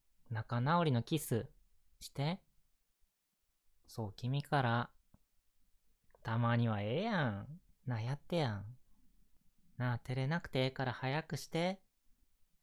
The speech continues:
ああ、もう好き。大好きやで。これからも、喧嘩してもさ、寝るときは毎回こうやってギューってさせてな。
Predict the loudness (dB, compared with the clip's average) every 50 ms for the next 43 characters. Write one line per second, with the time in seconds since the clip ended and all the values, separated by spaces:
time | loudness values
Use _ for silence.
0 | _ _ _ _ _ _ _ _ _ _ _ _ -20 -20 _ _ _ -20 -20 _
1 | _ -14 -8 -4 -2 0 2 2 2 4 4 2 2 0 -2 -2 -2 -2 -2 -4
2 | -8 -20 -20 -20 -20 -20 -20 -20 -20 -20 -20 -12 -8 -4 -2 0 -2 -2 -4 -4
3 | -4 -4 -2 -2 -2 0 0 2 0 0 -2 -8 -18 -20 -20 -20 -20 -20 -20 -20
4 | -20 -20 -20 -20 -20 -20 -20 _ -20 _ _ _ _ _ _ _ _ _ _ _
5 | _ _ _ _ _ _ -10 -6 -2 -2 -2 -2 -2 -2 0 2 2 4 4 4
6 | 4 4 4 2 0 -4 -8 -12 _ _ _ _ _ _ _ _ _ _ _ _
7 | -20 -20 -14 -6 -2 0 0 2 2 2 0 0 0 0 0 0 0 0 0 -2
8 | -2 -2 -2 -2 -2 -4 -10 -16 -20 -20 -20 -20 -20 _ _ -20 _ -20 -20 -20
9 | _ -4 -2 0 0 0 -2 -4 -4 -2 0 0 2 2 2 0 0 0 0 -2
10 | -2 -2 -2 -2 -2 0 2 2 0 -2 -2 -4 -4 -2 0 0 2 2 2 0
11 | 0 -4 -4 -2 -4 -4 -6 -2 -2 0 2 2 2 2 0